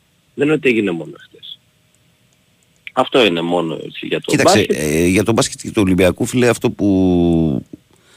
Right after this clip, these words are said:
Speaker 2: βλέπω εγώ είναι ότι προσπαθεί να φορμαριστεί. Δηλαδή, ώστε να, να βρεθούν γενικά όλη η ομάδα σε ένα,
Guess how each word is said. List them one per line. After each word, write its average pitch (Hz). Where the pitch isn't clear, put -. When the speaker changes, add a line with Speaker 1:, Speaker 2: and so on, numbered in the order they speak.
Speaker 2:
βλέπω 107
εγώ 104
είναι 131
ότι 110
προσπαθεί 101
να 131
φορμαριστεί. 95
Δηλαδή, 85
ώστε 87
να, 90
να 87
βρεθούν 87
γενικά 90
όλη 104
η 95
ομάδα 98
σε -
ένα, 92